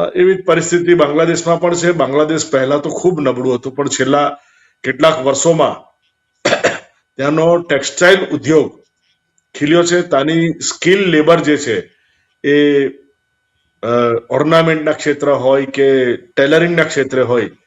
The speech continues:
એમણે ઘણી બધી નામના કાઢી છે અને તેથી થોડુંક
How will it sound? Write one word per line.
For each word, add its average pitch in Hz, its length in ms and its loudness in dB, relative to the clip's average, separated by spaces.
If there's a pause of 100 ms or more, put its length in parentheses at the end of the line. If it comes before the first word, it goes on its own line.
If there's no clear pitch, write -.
(420)
એમણે 147 280 0
ઘણી 135 240 -2
બધી 143 160 2
નામના 131 360 0
કાઢી 143 280 0
છે 139 140 -6
અને 131 120 -4
તેથી 147 360 -2
થોડુંક 143 460 -2